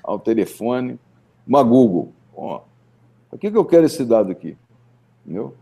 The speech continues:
Pra que que me interessa esse dado? Quem é Magugo? Entendeu? Então, é, tem que ter um objetivo, não é o cara sair, os cara funchando, "Não, vou ver o que que é, minha namorada tá fazendo." É muito pobre pra utilizar esse troço.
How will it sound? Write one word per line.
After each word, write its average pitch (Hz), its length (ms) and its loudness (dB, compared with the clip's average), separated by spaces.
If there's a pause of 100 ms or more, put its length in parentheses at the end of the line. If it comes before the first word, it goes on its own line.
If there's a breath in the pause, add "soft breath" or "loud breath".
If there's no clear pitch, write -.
(400)
Pra - 100 -16
que 160 120 -12
que 170 100 -6
me 160 80 -4
interessa 131 400 2
esse 110 160 -6
dado? 95 300 2
Quem 185 160 -4
é 196 60 -2
Magugo? 98 540 -2 (600)
Entendeu? - 260 -12 (840)
Então, 131 360 0
é, 104 540 4 (500)
tem 180 120 4
que - 80 -10
ter 196 100 6
um 214 40 6
objetivo, 170 600 2
não 131 100 0
é - 20 2
o 170 60 -2
cara 160 180 2
sair, 151 240 0
os 131 100 -4
cara 131 200 2
funchando, 131 400 -8
"Não, 131 120 -4
vou 117 140 -4
ver 117 120 -4
o - 20 -4
que 123 120 -14
que 117 140 -6
é, 92 260 -4
minha 92 160 -6
namorada 98 420 -2
tá 104 120 -8
fazendo." 90 360 -4
É 92 60 -6
muito 139 280 -10
pobre 113 320 -2
pra - 140 -6
utilizar 90 460 -10
esse - 160 -20
troço. - 380 -16